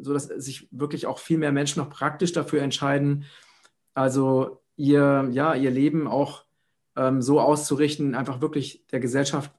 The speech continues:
echt zu dienen, ne? Also der Gesellschaft zu dienen, der Erde zu dienen, weil ich glaube, das ist das, was uns aktuell echt fehlt,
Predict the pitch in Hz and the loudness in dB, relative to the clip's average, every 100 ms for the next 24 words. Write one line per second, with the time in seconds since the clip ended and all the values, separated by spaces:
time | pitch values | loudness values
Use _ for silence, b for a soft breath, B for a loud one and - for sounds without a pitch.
0 | _ 147 147 147 135 120 151 127 110 113 | _ -4 -4 -4 -6 -4 -2 -2 -2 -4
1 | 151 220 _ 123 123 120 147 147 151 143 | -6 -8 _ -6 -2 0 2 2 0 0
2 | 151 135 143 135 127 120 151 151 - 143 | 0 4 4 6 4 2 2 0 0 0
3 | 143 156 160 B B B 135 117 143 139 | 2 2 0 B B B -2 4 6 8
4 | 151 156 151 151 143 143 135 143 117 - | 6 4 4 4 4 2 0 -2 -4 -8
5 | - _ - 139 - 135 - 139 - - | -14 _ -4 -2 0 0 0 -2 -4 4
6 | 147 175 208 | 8 8 6